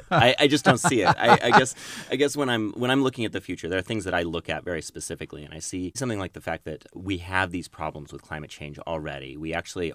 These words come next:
are starting to see, you know, physical effects on the landscape already. We're likely to see more of those in the future. We have climate models that give us an idea of what that future looks like,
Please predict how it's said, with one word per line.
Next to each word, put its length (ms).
are 240
starting 360
to 60
see, 320
you 140
know, 80
physical 380
effects 320
on 80
the 80
landscape 500
already. 480
We're 120
likely 260
to 80
see 180
more 260
of 60
those 220
in 60
the 80
future. 500
We 220
have 420
climate 340
models 360
that 160
give 160
us 160
an 80
idea 440
of 120
what 100
that 160
future 300
looks 240
like, 180